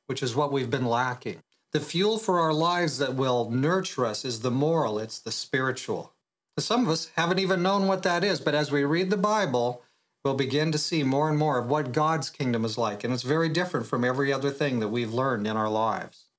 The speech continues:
And friend, especially as we read the Gospels and consider the life of Jesus,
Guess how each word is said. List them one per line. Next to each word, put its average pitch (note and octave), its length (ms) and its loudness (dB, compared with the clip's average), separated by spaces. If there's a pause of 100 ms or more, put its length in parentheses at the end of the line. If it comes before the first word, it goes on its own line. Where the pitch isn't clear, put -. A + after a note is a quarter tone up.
(160)
And D#3 200 0
friend, E3 380 0
especially D#3+ 880 -2
as D3 180 -4
we C#3+ 140 0
read C#3+ 320 0
the C#3 80 0
Gospels C3+ 840 -2 (340)
and C#3 140 -4
consider D#3+ 440 0
the C3+ 100 0
life C#3 340 0
of A#2 140 -4
Jesus, C#3 640 -4